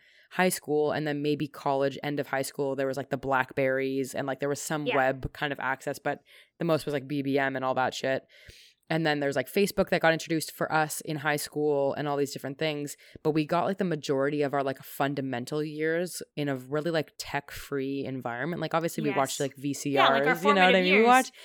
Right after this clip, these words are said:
Speaker 1: formative years, we were watching, like, movies and T V, but, um, and, like, a lot of those, like, J fourteen, you know what I mean? Like, those, like,
Speaker 2: Oh my
Speaker 1: terribly
Speaker 2: God,
Speaker 1: toxic
Speaker 2: yes.
Speaker 1: m-,
Speaker 2: The
Speaker 1: magazines.
Speaker 2: teen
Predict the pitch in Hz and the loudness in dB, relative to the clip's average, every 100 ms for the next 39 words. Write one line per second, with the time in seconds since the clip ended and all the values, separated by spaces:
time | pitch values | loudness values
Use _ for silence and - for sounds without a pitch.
0 | - - 247 254 202 175 180 180 170 165 | -12 0 2 2 2 4 4 2 2 2
1 | 165 156 143 139 156 156 143 139 - 147 | 2 -2 -2 0 0 0 0 -4 -4 -4
2 | 147 147 127 135 - - _ - - _ | -2 -2 0 2 0 -4 _ -20 -20 _
3 | _ 156 156 143 123 147 135 - _ 147 | _ 2 4 4 2 -2 -2 -4 _ -2
4 | 143 139 147 143 123 143 135 - 143 131 | 0 0 -2 -4 -2 -2 -2 -2 -4 -4
5 | - 139 135 135 156 165 165 160 156 156 | -6 -6 -4 -2 0 0 2 2 2 0
6 | 147 - - 135 143 190 196 190 147 143 | -4 -6 -4 0 0 2 0 0 0 0
7 | 202 202 202 131 - 151 143 151 185 214 | 2 0 0 -4 -6 -4 -2 -2 -2 -2
8 | 226 226 214 | -2 -6 -8